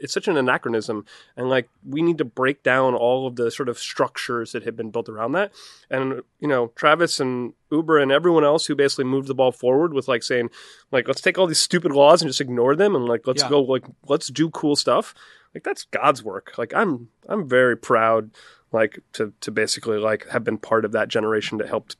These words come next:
Speaker 1: break that down. It makes me angry.
Speaker 2: So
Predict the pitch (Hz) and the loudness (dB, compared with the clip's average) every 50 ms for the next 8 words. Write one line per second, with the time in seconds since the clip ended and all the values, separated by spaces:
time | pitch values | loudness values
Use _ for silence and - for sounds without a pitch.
0 | _ _ _ - 117 110 107 - 107 101 98 - 104 107 107 104 - _ - - | _ _ _ -6 -6 -6 -4 -4 -6 -6 -6 -8 -10 -10 -10 -12 -16 _ -20 -20
1 | 127 _ _ _ _ 156 143 _ _ _ _ _ - - 127 135 135 123 110 107 | -20 _ _ _ _ -20 -20 _ _ _ _ _ -10 -2 0 0 0 -2 -6 -10
2 | 107 110 110 110 101 - _ _ - - _ _ _ - - - 202 175 151 - | -10 -8 -8 -10 -10 -12 _ _ -20 -20 _ _ _ -6 2 6 6 6 6 2